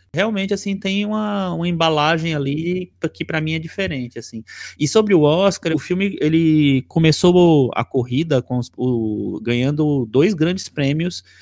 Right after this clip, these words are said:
de críticos, e, mas ele ficou mais nesses prêmios de associações de críticos de ca-, de cidades específicas. Quando ele chegou pros grandes prêmios, ele terminou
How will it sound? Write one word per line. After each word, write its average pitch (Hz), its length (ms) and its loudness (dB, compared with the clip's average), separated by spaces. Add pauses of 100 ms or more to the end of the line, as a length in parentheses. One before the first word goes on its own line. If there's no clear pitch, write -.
(200)
de 131 120 -2
críticos, 135 500 0 (140)
e, 196 200 0
mas 196 160 2
ele 226 140 4
ficou 233 300 0
mais 214 360 2
nesses 226 280 -4
prêmios 202 360 0
de 120 300 -2
associações 135 500 0
de 147 80 2
críticos 139 480 2
de 135 160 4
ca-, 139 160 4
de 123 140 0
cidades 123 400 4
específicas. 139 720 0 (320)
Quando 202 160 4
ele 202 100 6
chegou 180 240 2 (120)
pros 170 340 0
grandes 156 400 0
prêmios, 151 400 0
ele 175 160 4
terminou 170 680 4